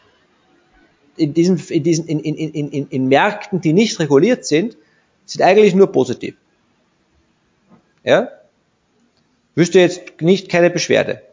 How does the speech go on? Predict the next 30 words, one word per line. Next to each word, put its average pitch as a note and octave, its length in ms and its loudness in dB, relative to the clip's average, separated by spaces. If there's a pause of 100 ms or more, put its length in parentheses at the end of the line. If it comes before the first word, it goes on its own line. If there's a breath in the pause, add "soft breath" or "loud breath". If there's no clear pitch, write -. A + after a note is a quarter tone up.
Jeder E3 240 2
weiß, D#3 240 2
woran A#2 240 2
er C3 60 0
ist, - 540 -2
und C3+ 120 -4
am C#3 60 4
Ende D3 180 4
des C3+ 140 -2
Tages F#3 560 0
ist D#3+ 160 -6
es - 80 -6
eine C#3+ 120 0
Frage C#3 280 0
von B2+ 140 -4
Reputation C#3+ 800 2
und D3+ 140 -6
du C3+ 80 -6
wirst C#3 220 0 (180)
den C3+ 120 0
nicht E3+ 200 -4
weiterempfehlen, D#3 760 0 (760 loud breath)
den C#3 160 0
Gärtner, D#3+ 420 2
dem D3 240 0
du C3+ 140 0
schwarz D3 380 -2
bezahlst, D3+ 600 -2
nicht D3+ 220 -4
weiterempfehlen, C3 880 0